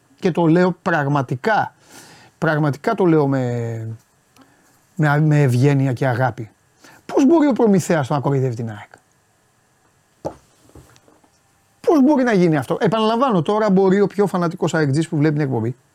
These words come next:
να πει, «Έλα, Παντελή, δεν πειράζει, μωρέ, πλάκα είναι». Ωραία. Μαζί σας εγώ.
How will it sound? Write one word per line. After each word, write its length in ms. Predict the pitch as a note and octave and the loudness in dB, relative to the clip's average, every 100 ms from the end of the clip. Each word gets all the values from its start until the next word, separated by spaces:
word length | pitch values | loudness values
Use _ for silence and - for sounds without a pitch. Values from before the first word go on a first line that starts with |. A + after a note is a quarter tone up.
| _ _ - | _ _ -6
να 80 | C3+ | -2
πει, 120 | G#3 | 0
«Έλα, 160 | A3+ | -2
Παντελή, 260 | G#3+ F#3 G3 | -2 -2 0
δεν 100 | G3+ | -2
πειράζει, 320 | G#3 F#3+ F#3 | 0 0 -2
μωρέ, 240 | E3+ D#3+ F3 | -4 -4 -2
πλάκα 340 | F#3+ F3 C3 | -2 -2 -6
είναι». 220 | A2+ A2 _ _ _ _ | -8 -12 _ _ _ _
Ωραία. 300 | F3 D3 - _ _ _ _ _ _ _ - - | -4 -4 -6 _ _ _ _ _ _ _ -14 -4
Μαζί 220 | A#3 G#3+ | -4 -2
σας 200 | D3 A#2 | -4 -8
εγώ. 200 | G2+ G2+ | -14 -20